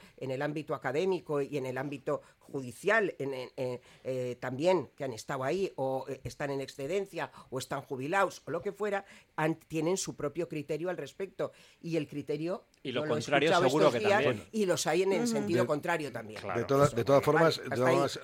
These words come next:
Speaker 4: Rafa ha hecho una, una pregunta.
Speaker 1: Sí.
Speaker 4: Yo, como ya he dicho que soy un osado, un ignorante,
Speaker 3: Ujú.
Speaker 4: has hablado de la competencia de la Sala Segunda. Yo de la
Speaker 1: Sí.
Speaker 4: Sala Segunda del Supremo, la única referencia que tengo es que actuó políticamente ante una ley. La ley de amnistía. Una Sala Segunda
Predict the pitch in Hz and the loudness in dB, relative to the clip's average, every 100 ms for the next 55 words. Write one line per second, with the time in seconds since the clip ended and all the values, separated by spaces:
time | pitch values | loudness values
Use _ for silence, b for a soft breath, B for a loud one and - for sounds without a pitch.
0 | 123 127 143 139 127 127 117 117 104 117 | -2 -2 2 2 0 -2 -2 -2 -2 -4
1 | 117 110 113 127 127 160 139 117 110 107 | -4 -2 0 0 0 -2 -4 -4 -4 -6
2 | 104 104 104 101 95 90 101 98 95 95 | -8 -8 -8 -8 -10 -10 -8 -8 -8 -12
3 | - 98 98 92 113 151 202 123 95 92 | -12 -10 -10 -6 -4 -4 -8 -14 -16 -12
4 | 92 87 98 107 117 - - 107 107 107 | -12 -10 -8 -6 -4 -6 -6 -10 -10 -8
5 | 107 101 95 98 90 107 101 101 92 101 | -6 -8 -10 -12 -10 -10 -10 -10 -10 -10
6 | 95 98 95 113 131 B B B 143 170 | -10 -10 -8 -6 -8 B B B -4 -2
7 | 139 156 135 135 139 131 110 110 123 135 | -2 -4 -4 -4 -2 -4 -4 -4 -2 -2
8 | 113 131 131 113 110 110 104 95 120 123 | -4 -4 -4 -6 -6 -8 -8 -8 -8 -8
9 | 147 B B B B B B 127 - 135 | -10 B B B B B B -4 0 -2
10 | 135 - 120 - 139 127 131 131 117 120 | -2 -2 -4 0 0 0 -4 -4 -4 -4
11 | 139 127 143 - 107 98 107 80 69 - | -6 -6 -8 -6 -8 -6 -6 -6 -12 -20
12 | _ _ _ _ _ b b b b - | _ _ _ _ _ b b b b -10
13 | 123 123 131 120 104 - 73 73 - _ | -4 0 0 -2 -4 -10 -14 -20 -20 _
14 | _ _ _ b b b b - 156 160 | _ _ _ b b b b -4 0 0
15 | 156 139 131 98 82 - | 0 0 -2 -6 -10 -18